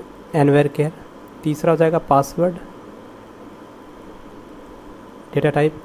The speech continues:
anywhere care। चौथा हो जाएगा आपका full name। ओके, एक चीज़ याद रखिएगा, जब भी अगर आपको कुछ ऐसा लिखना हो, full name, मैंने क्या लिखा, फुल नेम, तो आपको क्या करना है,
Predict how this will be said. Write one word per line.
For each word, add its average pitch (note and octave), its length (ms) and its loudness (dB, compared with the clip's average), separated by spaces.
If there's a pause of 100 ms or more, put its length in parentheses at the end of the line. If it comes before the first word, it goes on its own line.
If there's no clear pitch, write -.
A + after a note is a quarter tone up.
(160)
anywhere C3+ 340 2
care। C#3+ 240 -4 (1080)
चौथा D3 280 4
हो E3+ 60 8
जाएगा D#3+ 300 4
आपका F3 300 0 (320)
full D#3 300 6
name। A2+ 280 0 (3000)
ओके, D3+ 320 4
एक F#3+ 140 6
चीज़ A3 140 4
याद G3 120 8
रखिएगा, E3 320 2
जब D#3+ 280 2
भी A3 160 2
अगर E3 300 2
आपको G3+ 180 4
कुछ F3+ 160 -2
ऐसा D3+ 200 2
लिखना C#3 240 0
हो, A#2 140 0 (120)
full D#3+ 260 4
name, B2+ 200 4
मैंने C3+ 240 4
क्या D#3+ 120 6
लिखा, D#3+ 200 4
फुल D#3+ 200 6
नेम, B2 220 4
तो G3+ 280 -6
आपको C#3 320 0
क्या F3+ 140 4
करना C3+ 280 0
है, E3 180 -2